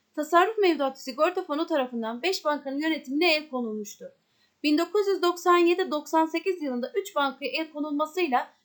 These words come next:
fondaki banka sayısı sekiz olmuştur. İki bin yılında üç bankaya daha da el konulması nedeniyle bu sayı, bu sayı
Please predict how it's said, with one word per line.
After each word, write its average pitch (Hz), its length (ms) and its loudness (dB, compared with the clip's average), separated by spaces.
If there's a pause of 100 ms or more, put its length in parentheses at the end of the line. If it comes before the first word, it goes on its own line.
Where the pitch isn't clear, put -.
(120)
fondaki 330 420 0
banka 320 280 0
sayısı 294 320 -4
sekiz 320 340 -2
olmuştur. 196 500 -6 (480)
İki 403 280 6
bin 415 140 6
yılında 269 320 2
üç 403 200 0
bankaya 285 380 4
daha 269 220 -2
da 254 40 0
el 294 200 -4
konulması 269 520 -6
nedeniyle 262 480 -4
bu 339 80 -6
sayı, 254 220 -4 (360)
bu 359 80 -2
sayı 302 440 0